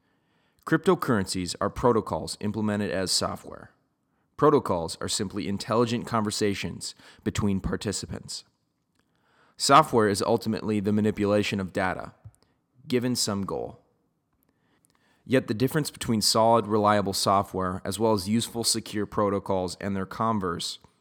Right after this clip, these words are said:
is completely human. Good software needs accountability,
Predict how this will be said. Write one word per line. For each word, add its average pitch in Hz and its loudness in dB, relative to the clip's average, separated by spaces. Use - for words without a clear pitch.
is - -6
completely 110 -4
human. 107 0
Good 139 4
software 117 4
needs 101 0
accountability, 101 -2